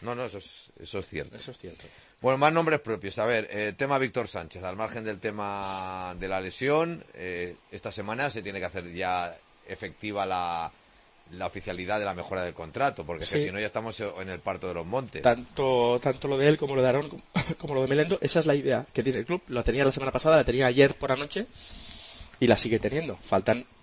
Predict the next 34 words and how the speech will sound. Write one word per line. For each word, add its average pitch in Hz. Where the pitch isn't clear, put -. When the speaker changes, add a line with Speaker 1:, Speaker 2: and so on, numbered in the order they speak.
Speaker 2:
mm, 92
tres 117
días, 101
¿no? 147
Eh, -
miércoles, 120
jueves, 117
viernes, 131
para 107
hacer -
oficial 110
algo. 110
Yo 110
creo 123
que -
<laughs> -
algo 151
se 175
tiene 139
que 117
cerrar. -
Speaker 1:
Bueno, 104
eh, 98
lo 95
que 101
sí 101
que 117
es 107
cierto 113
es 107
lo 107
que 95
adelantábamos 98
el 87